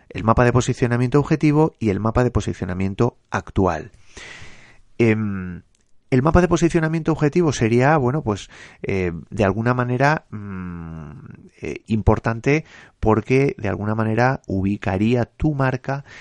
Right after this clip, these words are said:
em, eh, en el lugar donde quieres estar.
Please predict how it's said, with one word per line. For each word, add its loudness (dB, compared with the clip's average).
em, -6
eh, -14
en -2
el 6
lugar 6
donde 0
quieres -2
estar. -8